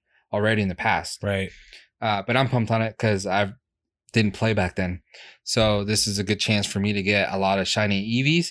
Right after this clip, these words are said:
Speaker 2: Right.
Speaker 1: And then hopefully get all the Eevee evolutions. How many are there? Like six or seven, right?
Speaker 2: I know, literally, probably seven.
Speaker 1: Yeah. So if you can get a ton of Eevees,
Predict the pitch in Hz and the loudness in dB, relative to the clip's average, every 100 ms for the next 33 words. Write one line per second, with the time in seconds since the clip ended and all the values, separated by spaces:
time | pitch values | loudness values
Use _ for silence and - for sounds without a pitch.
0 | _ - 98 92 _ 110 110 113 104 95 | _ -8 -6 -8 _ -2 0 2 0 2
1 | 117 - 110 110 113 113 120 107 104 104 | 0 0 0 0 0 0 2 2 0 -2
2 | 120 110 110 101 107 131 117 101 101 120 | -2 0 0 0 2 2 0 -2 0 0
3 | 117 107 110 92 85 - 110 - 98 139 | 2 2 2 0 0 -2 -2 -2 -2 0
4 | 113 90 92 117 120 123 120 110 107 107 | 0 0 0 0 0 0 0 0 0 0
5 | 98 95 - 113 110 107 104 110 107 120 | 2 0 0 0 0 0 2 2 2 0
6 | 123 - 135 117 85 - 123 107 104 - | -2 -4 0 2 2 0 2 2 0 -2
7 | 104 - - - _ 113 113 110 110 92 | -4 -4 -16 -20 _ -2 0 2 2 0
8 | - 131 120 104 113 123 101 95 - | 0 2 2 2 2 2 2 0 -4